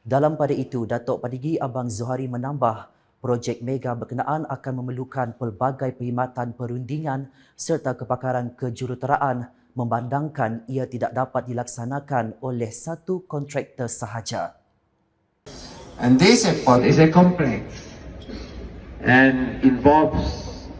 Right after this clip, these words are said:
Speaker 2: a lot of, uh, subsidiary services that have to be embraced in the whole airport development.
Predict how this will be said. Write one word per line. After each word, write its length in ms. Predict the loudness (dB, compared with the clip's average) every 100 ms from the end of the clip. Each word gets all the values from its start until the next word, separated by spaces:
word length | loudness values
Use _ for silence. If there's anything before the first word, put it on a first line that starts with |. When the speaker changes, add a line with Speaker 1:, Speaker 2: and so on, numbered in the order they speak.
| -16 -14 0
Speaker 2:
a 80 | 0
lot 420 | 2 0 0 -6 -4
of, 320 | -2 -4 -10 -12
uh, 480 | -8 -6 -6 -8 -10 -12 -14 -4
subsidiary 960 | 2 2 6 6 8 10 10 10 8
services 680 | 6 4 4 4 0 -4 -12 -12 -20 -20 -20 -20 -20 -20 -20 -20 -18 0
that 220 | 4 6
have 300 | 4 0 -2 4
to 160 | 4
be 480 | 8 8 8 4 2 2
embraced 760 | 4 6 8 6 4 -2 -10 -14 -18 -20 -20 -20 -20 -20 -8
in 160 | -4 -2
the 160 | -2 -2
whole 320 | -2 2 2 2 0 -4 -10 -16 -6
airport 480 | -4 0 2 2 -2 -14 -18 -20 -20 -20 -4
development. 600 | -2 2 0 0 -8 -10